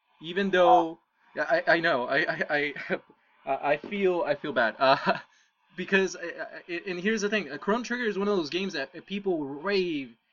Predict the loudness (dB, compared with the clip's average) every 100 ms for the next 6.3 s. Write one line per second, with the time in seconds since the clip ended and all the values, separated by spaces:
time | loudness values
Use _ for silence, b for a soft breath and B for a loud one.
0 | _ -16 4 8 8 8 4 4 2 -2
1 | -8 _ _ 0 0 0 -2 2 4 4
2 | 4 6 8 8 6 0 0 0 0 0
3 | -4 -6 -6 4 6 6 2 -8 -8 -10
4 | _ _ _ _ _ _ _ _ _ -20
5 | _ _ 0 0 4 4 4 -2 -4 2
6 | 0 0